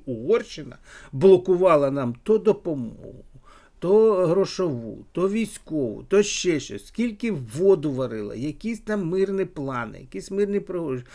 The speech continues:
Скільки разів Словаччина вже при новому през-, е, прем'єру Фіцу бл-, блокувала нам. Ну, отримали, ну, не тільки ви можете.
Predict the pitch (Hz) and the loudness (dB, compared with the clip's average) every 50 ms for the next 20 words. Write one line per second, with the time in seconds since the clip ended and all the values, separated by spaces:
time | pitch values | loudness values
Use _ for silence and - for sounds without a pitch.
0 | - - _ - - - - - 180 208 247 247 220 - 240 233 214 214 202 170 | -20 -20 _ -14 -14 -14 -12 -4 0 2 2 2 0 -2 -2 2 2 2 2 2
1 | 180 220 208 196 - 190 185 175 170 202 220 208 - - 185 185 180 175 160 180 | 0 -4 -4 -4 -4 -4 -2 -2 0 -2 -2 -4 -6 -8 -8 -6 -4 -2 -2 -4
2 | 180 - 165 175 180 185 196 190 180 175 165 170 165 156 165 165 160 156 170 170 | -4 -4 -4 -4 -2 -2 -2 -2 -2 -2 -4 -6 -8 -8 -8 -10 -10 -8 -8 -6
3 | 170 170 165 165 165 160 165 165 160 156 143 160 165 165 165 170 175 170 165 156 | -4 -2 -2 0 0 0 0 -2 -2 -4 -4 -6 -6 -4 -2 0 0 0 0 0
4 | 143 131 - 202 214 - - 170 147 135 143 147 139 123 143 170 151 - - 160 | -4 -4 -6 -8 -8 -6 -6 -6 -4 -4 -4 -4 -4 -4 -4 -4 -4 -4 -4 -2
5 | 151 143 127 120 117 120 113 113 110 - - - - - - - - - - - | -2 0 0 -2 -2 -6 -10 -14 -16 -20 -20 -20 -20 -20 -20 -20 -20 -16 -10 -4
6 | 123 175 220 233 - - 254 262 247 226 202 160 151 160 190 190 185 190 - - | 0 2 2 2 0 2 2 2 4 4 2 2 2 0 0 2 2 0 0 0
7 | - 208 214 190 151 - 180 170 151 151 190 180 160 143 156 170 165 147 123 120 | 0 0 0 0 -2 -4 -4 -2 -2 -2 -2 -2 0 0 0 0 0 0 -2 -2
8 | 120 - - - 107 - | -4 -6 -8 -10 -10 -10